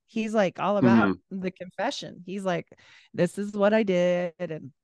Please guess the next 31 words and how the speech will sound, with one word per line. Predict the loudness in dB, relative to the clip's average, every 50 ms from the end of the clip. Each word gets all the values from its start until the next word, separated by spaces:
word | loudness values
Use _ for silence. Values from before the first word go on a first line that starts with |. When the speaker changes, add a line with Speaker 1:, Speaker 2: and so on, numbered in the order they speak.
| _ _
Speaker 1:
you | -8 -6 -6
know, | -6 -6 -8 -8 -10 -8
blah, | -6 -4 -2 -2 0
blah, | 0 2 2 2 0
blah. | 0 0 0 2 2 2 0 0 -2 -4 -8 _ _ _ _ _ _
And | -4 -4 -2
he | 0
did, | 2 2 2 2 2
they | -2 -2
said | -2 -2 -2 -2
he | -2
had, | -2 -2 -2 -4 -4
like, | -8 -10 -12 -14
zero | -10 -10 -8 -8 -8 -10 -14 -14 -14 -14
emotion | -14 -14 -14 -14 -14 -14 -14 -14
about | -12 -12 -12 -10
it | -10 -12 -12
too. | -12 -14 -14 -12 -12 -14 -18 _ _ _ _
Like, | -6 -4 -4 -6 -8 _ _ _ _ _ _ _ _ _ _ _
nothing. | -10 -8 -8 -8 -8 -10 -10 -10 -10 -12 -16 _ _ _ _ _ _ _
Like, | -6 -6 -6 -4 -6
he | -10
killed | -12 -12 -10 -10 -8 -8
these | -8 -8 -8 -10
people | -10 -8 -6 -4 -4 -4
and | -4 -2
he | -4 -4
was | -4 -6
just | -8 -10 -8 -8
like, | -8 -8 -10 -6
"Cool," | -4 -2 -2 -2 -4 -6